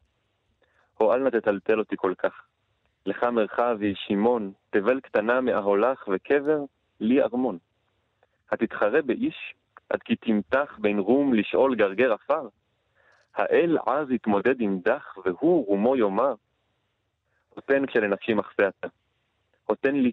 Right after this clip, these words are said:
כן, תן שם לנבוט. לך יאבד לעד חטא, לי פחד ותקוות.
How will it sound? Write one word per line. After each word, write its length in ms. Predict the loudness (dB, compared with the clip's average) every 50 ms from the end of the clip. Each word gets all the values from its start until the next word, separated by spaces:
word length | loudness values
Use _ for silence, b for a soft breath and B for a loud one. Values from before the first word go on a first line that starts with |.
| -2 -2
כן, 240 | 0 2 2 2 0 -2 -4 -2
תן 180 | 0 0 -2 0
שם 240 | 0 -2 -2 0 0
לנבוט. 400 | 2 2 0 0 0 0 -2 -2 _ _ -20 -20 _ _ _ _ _ _ _ _ _ _ -4
לך 240 | -2 -2 0 0 0 0 0 0
יאבד 320 | -2 0 0 0 0 0 0
לעד 300 | 0 0 0 -2 -4 -4
חטא, 320 | -4 -4 -4 -2 0 -2 -2 -2 _ _ _ _ _ _ _ _ _ _ _ _ _ -2
לי 240 | 0 2 2 0 -2 -4 _ _ -4
פחד 220 | -4 -2 -2 -2 -2
ותקוות. 560 | -2 -4 -4 -6 -6 -6 -4 -6 -6 -6 -10